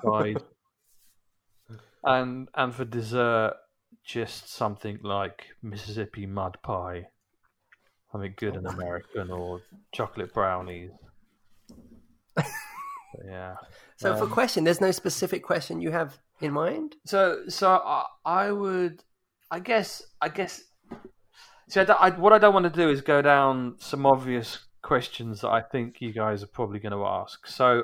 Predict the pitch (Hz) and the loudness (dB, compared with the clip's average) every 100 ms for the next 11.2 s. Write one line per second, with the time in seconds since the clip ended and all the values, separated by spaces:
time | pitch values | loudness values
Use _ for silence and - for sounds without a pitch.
0 | - 135 139 185 214 233 196 196 190 190 | 0 -4 -4 -4 -6 -6 0 0 4 6
1 | 170 175 151 147 143 131 120 _ _ _ | 6 4 0 0 -6 -6 -10 _ _ _
2 | _ _ _ _ _ _ _ _ - 147 | _ _ _ _ _ _ _ _ -4 6
3 | 180 170 165 147 131 135 131 117 - _ | 8 8 6 -2 2 6 6 4 -2 _
4 | 117 123 117 110 107 101 - 120 - 127 | -10 -6 -4 -4 -6 -8 -12 -14 -6 -2
5 | 117 104 - 123 113 104 - - 107 104 | -2 -2 2 4 4 -2 -8 -8 -6 -6
6 | 98 95 95 - 120 98 95 95 107 _ | -4 -4 -4 -6 -4 -4 -4 -10 -20 _
7 | _ _ _ _ _ 104 104 95 104 98 | _ _ _ _ _ -10 -6 -8 -8 -8
8 | 95 95 95 95 - - - _ - - | -8 -6 -4 -4 -8 -18 -20 _ -8 -4
9 | 95 95 95 98 - 131 127 156 120 110 | -4 -4 -8 -14 -14 -14 -12 -12 -10 -6
10 | 107 101 110 113 104 98 101 98 101 104 | -6 -6 -8 -8 -6 -6 -6 -6 -6 -8
11 | 101 | -10